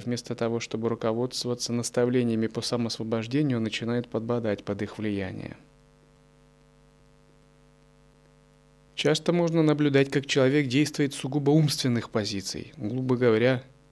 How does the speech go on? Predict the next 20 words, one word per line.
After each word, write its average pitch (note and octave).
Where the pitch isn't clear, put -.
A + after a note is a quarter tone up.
сидит C3
на B2+
уме. A#2+
А A#2+
ведь B2+
корень D3
учения — C#3+
это A#2
понять B2+
неконцептуальное B2
воззрение B2
и A#2
утвердиться B2
в A#2
неконцептуальном, C3
в -
парадоксальном – A#2
в -
том A#2+
месте, B2